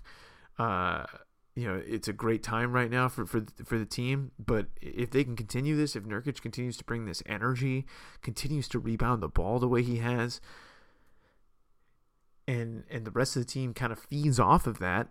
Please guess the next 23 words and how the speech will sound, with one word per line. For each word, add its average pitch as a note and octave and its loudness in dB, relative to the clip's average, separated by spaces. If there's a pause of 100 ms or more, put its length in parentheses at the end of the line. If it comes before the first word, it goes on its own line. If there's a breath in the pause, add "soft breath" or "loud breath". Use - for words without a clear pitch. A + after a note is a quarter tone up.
(120)
th-, A#2 -8
this B2+ 0
team B2 0
is D3 0
gonna F#2 -2
make D#2 -4
the - -8
playoffs, - -6
and G2+ -4
now A#2 4
they're A2+ 6
only A#2+ 2
a G2+ -2
half A#2 0
game G2+ -2
out. A2+ 2 (160)
This A2+ 0
is A2+ -2 (1200)
basically A2+ 6
a G#2 2
completely A#2 0
different G#2+ -2
team, A#2 -4